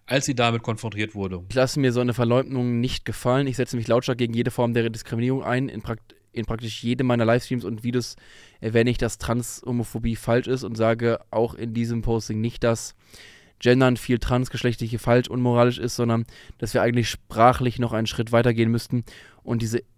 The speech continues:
Speaker 2: dieser Ethik logisch folgend auch nicht einfach annehmen können, dass unser Gegenüber nur ein Individuum ist. Ja, das an sich ist ja kein schlechter, also, nee, ist doch ein dummer Take. Also, es, also,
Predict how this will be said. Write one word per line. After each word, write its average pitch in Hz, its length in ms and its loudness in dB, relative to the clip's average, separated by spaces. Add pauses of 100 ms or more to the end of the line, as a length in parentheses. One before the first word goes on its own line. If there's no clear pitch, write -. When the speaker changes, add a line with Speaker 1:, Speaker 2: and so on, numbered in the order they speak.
(100)
Speaker 2:
dieser - 240 0
Ethik 135 380 2
logisch 120 400 2
folgend 123 360 4
auch 117 200 0
nicht 117 320 -4 (400)
einfach 110 220 -2
annehmen 117 260 4
können, 117 200 2
dass - 300 0 (300)
unser 113 220 4
Gegenüber 117 580 4
nur 120 160 6
ein 117 160 2
Individuum 110 520 2
ist. - 400 -4
Ja, 98 520 0 (440)
das - 380 0
an 127 180 0
sich 139 220 0
ist 135 160 -4
ja 131 100 4
kein 123 260 -2
schlechter, 120 440 0
also, 120 420 4 (100)
nee, 123 120 4
ist 110 120 -2
doch 104 80 0
ein 98 80 -2
dummer 92 180 2
Take. 92 200 -4
Also, 95 120 -2
es, - 140 -10
also, 107 260 -6